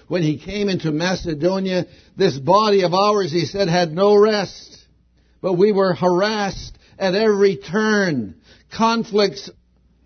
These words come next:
on the outside and fears within." Now listen to verse six. "But God, who comforts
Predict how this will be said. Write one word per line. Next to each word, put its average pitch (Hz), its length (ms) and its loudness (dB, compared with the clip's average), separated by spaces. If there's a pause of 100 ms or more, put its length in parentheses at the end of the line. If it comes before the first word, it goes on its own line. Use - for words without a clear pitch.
(300)
on 190 220 -2
the 180 180 2
outside 202 720 -2
and 165 240 -4
fears 214 580 4
within." 185 840 0 (580)
Now 139 220 -4
listen 165 300 -6
to 156 100 -4
verse 147 300 -2
six. - 440 -14 (480)
"But 117 300 -4
God, 104 540 -8 (1600)
who 170 220 2
comforts 143 840 -6